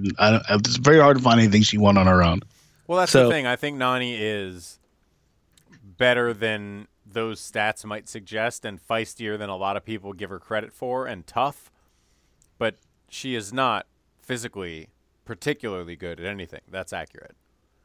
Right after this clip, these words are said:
Speaker 1: Yeah, and I would say, I would say that does underrate the social game, 'cause I think that really matters. And, and I don't know if there's
Speaker 2: Well, right. That's why I'm
Speaker 1: ever
Speaker 2: saying
Speaker 1: been
Speaker 2: physically.
Speaker 1: a better contestant at making friends, which is weird because she, you know, like, really is, uh,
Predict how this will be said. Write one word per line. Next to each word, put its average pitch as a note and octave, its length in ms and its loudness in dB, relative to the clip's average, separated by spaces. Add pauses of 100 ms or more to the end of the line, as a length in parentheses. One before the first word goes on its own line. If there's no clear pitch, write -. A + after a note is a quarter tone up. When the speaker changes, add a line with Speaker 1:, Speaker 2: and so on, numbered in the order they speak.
(140)
Speaker 1:
Yeah, F3 160 2
and F#3 120 4
I D#4 120 4
would F#4 180 0
say, F#3+ 320 2
I A3+ 100 4
would B3 120 -2
say G3+ 100 0
that F3+ 140 2
does E3+ 280 4
underrate D#3 460 4
the C3 80 -8
social F#3+ 300 0
game, G2+ 180 -2
'cause A2 160 2
I B2 80 4
think E3+ 180 4
that A#2 140 4
really A#2 200 6
matters. G2+ 440 4
And, G#2 280 4
and A2 180 6
I B2+ 80 8
don't C#3+ 120 8
know C3 120 8
if A2+ 80 4
there's A#2 280 4 (120)
Speaker 2:
Well, D#3 100 -2
right. G3 280 4
That's A2+ 180 0
why E3+ 120 -2
I'm D#3 60 0
Speaker 1:
ever C#3+ 80 2
Speaker 2:
saying D#3 260 0
Speaker 1:
been F#3+ 100 0
Speaker 2:
physically. E3 280 4
Speaker 1:
a C3+ 60 -8 (140)
better D#3 300 4
contestant D3 560 2
at B2 60 2
making B2 340 4
friends, G#2+ 460 2 (200)
which F#3+ 180 6
is F3 160 -4 (360)
weird F3+ 460 8
because D#3+ 320 4
she, F3+ 200 -4 (580)
you E3 140 8
know, B2 200 2
like, A#2+ 340 2
really C#3 300 6
is, A#2+ 340 2
uh, G#2 420 4